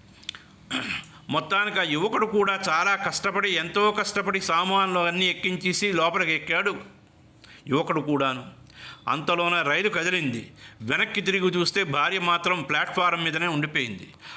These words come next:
ఆతృతతో ఏమిటి చేశాడు? గొలుసు లాగాడు, ఆమెను మళ్ళీ ది-, దిగి రైలు ఎక్కించాడు.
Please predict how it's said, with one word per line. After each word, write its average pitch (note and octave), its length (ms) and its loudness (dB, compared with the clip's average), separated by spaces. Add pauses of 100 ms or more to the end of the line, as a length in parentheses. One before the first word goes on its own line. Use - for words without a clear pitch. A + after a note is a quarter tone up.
(160)
ఆతృతతో F#3+ 680 2
ఏమిటి F3+ 260 2
చేశాడు? E3+ 400 0
గొలుసు E3+ 380 0
లాగాడు, D#3+ 460 2
ఆమెను D#3 420 2
మళ్ళీ D3+ 420 0
ది-, C#3+ 420 0 (120)
దిగి C3+ 400 0
రైలు C#3+ 260 0
ఎక్కించాడు. C#3+ 520 -4